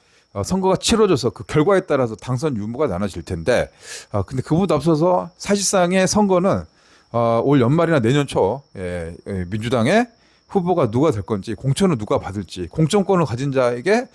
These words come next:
줄을 서는 이른바 이 줄서기 정치, 뭐 이런 것들도 해마다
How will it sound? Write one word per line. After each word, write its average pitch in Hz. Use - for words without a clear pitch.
줄을 160
서는 123
이른바 123
이 -
줄서기 180
정치, 113
뭐 117
이런 160
것들도 156
해마다 151